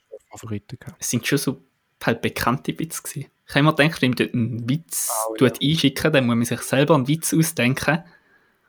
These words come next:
Speaker 2: und halt so voll die gute Punchline finden und dann dort, äh, schicken,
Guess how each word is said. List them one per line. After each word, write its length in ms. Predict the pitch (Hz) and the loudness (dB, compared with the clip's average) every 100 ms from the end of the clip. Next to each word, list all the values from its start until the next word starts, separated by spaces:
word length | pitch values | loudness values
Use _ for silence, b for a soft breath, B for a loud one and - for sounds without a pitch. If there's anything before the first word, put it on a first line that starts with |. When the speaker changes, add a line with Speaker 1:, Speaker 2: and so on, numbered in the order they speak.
| b _ _ _ _ _ - | b _ _ _ _ _ 2
Speaker 2:
und 240 | 131 120 | 4 6
halt 220 | 120 113 | 2 2
so 80 | 117 | -2
voll 240 | - 151 143 | 2 4 4
die 100 | 127 | 6
gute 240 | 143 135 | 4 4
Punchline 580 | - 135 165 - 147 151 | 4 4 6 4 4 4
finden 360 | - 147 135 | 4 4 4
und 120 | 127 120 | 4 2
dann 240 | 117 117 | 4 4
dort, 240 | 117 117 | 2 2
äh, 140 | 113 110 | 0 2
schicken, 480 | 151 156 - 165 | 2 0 2 2